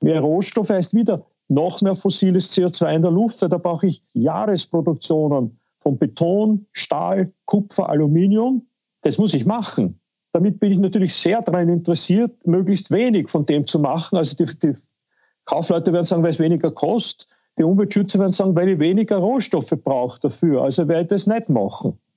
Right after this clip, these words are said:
Aber weil jetzt Strom immer im Vordergrund steht, heißt es, ich muss den Strom als kostbare Ressource möglichst nur dort verwenden, wo ich keine andere Option habe. Also, dass wir uns heute unterhalten können, verdanken wir Strom,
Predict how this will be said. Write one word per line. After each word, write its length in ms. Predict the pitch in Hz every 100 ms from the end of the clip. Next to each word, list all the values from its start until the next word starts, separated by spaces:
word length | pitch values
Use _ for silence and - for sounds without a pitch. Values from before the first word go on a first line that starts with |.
| _
Aber 260 | 147 170
weil 160 | 160 180
jetzt 180 | 190 190
Strom 440 | - 170 220 240
immer 260 | 196 185 175
im 160 | 160
Vordergrund 720 | 156 156 139 156 147 147 143 120
steht, 600 | - 131 104 95 - _ _ _ -
heißt 320 | 143 190 -
es, 160 | 233 -
ich 220 | 185 147
muss 200 | 214 208
den 140 | 208
Strom 420 | 175 - 160 190 214
als 200 | - -
kostbare 520 | 180 208 - 190 185
Ressource 720 | 175 165 - 175 208 240 - _ _ _
möglichst 580 | 151 214 254 240 - 208
nur 160 | 196
dort 360 | 175 160 202 208
verwenden, 800 | 190 143 139 139 143 190 226 220
wo 140 | 160 180
ich 120 | -
keine 260 | - 185 131
andere 340 | 143 170 165
Option 720 | 180 - - 180 240 233 147
habe. 440 | 127 110 123 113 - _ _ _ _ _ _ _ _ -
Also, 480 | 165 - 175 - - _
dass 220 | 165 147
wir 120 | 190
uns 140 | 233 196
heute 220 | 180 208
unterhalten 520 | 190 165 175 226 214
können, 280 | - 180 196
verdanken 520 | 196 - 139 160 190
wir 80 | 196
Strom, 600 | - - 139 135 104 95